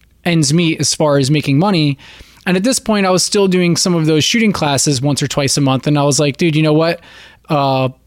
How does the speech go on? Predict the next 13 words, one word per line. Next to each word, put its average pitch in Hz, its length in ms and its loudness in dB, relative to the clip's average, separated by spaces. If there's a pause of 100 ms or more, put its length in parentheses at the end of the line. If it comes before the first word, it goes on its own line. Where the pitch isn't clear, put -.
(340)
I 170 100 -2
can 170 140 0
make 165 140 0
a 160 40 0
little 165 180 2
extra 160 280 -2
money, 170 420 0 (420)
you 160 120 -2
know, 147 380 2 (340)
w-, 151 180 0
with 147 220 -2
these 214 280 0
still." 208 560 2